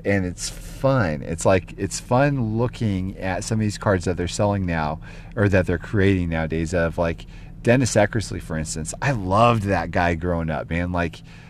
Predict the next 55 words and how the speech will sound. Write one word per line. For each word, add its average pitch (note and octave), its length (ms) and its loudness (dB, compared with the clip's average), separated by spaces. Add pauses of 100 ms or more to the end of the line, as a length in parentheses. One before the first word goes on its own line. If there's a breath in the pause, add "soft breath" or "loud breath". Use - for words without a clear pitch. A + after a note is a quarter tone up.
(140 loud breath)
I D3 120 6
used D#3 120 4
to G#2 60 2
enjoy F2+ 240 4
the D#2 100 -2
heck G2+ 200 2
out D#2+ 120 4
of D#2 60 -2
him. F2 60 -2
I G#2 100 2
know G2+ 300 4
the - 220 -12
same A#2+ 260 2
thing G2+ 220 0
goes G2+ 280 4
for F2+ 220 -2
a F2 60 2
lot F2+ 200 6
of F#2 80 0
people G#2+ 440 -2
for G2+ 260 -6
Orel C#3+ 360 4
Hershiser. F2 800 2 (580 loud breath)
And G2+ 280 2
so G#2 420 2
when A2+ 200 2
you D3+ 100 4
start F3+ 320 0
getting B2+ 300 6
into A#2 260 2
these F#2+ 240 0
other G2 180 4
players, F2 800 2 (480 loud breath)
uh, F2 340 2
at G2+ 220 4
some D#3 400 2
point, E3+ 480 4 (560)
and G2+ 320 2
if G#2+ 200 0
it's G2 200 -2
not G2 240 2
this - 180 -4
way C3 120 6
already, C#3+ 280 8
maybe F#2 320 2
it B2+ 80 6
is C#3+ 180 4
already, F2+ 300 6
and F2 80 2
I F2+ 60 0
just F#2 160 -6
haven't F#2+ 220 4
been F2+ 120 -2
paying G2+ 200 0
attention. F2+ 500 -2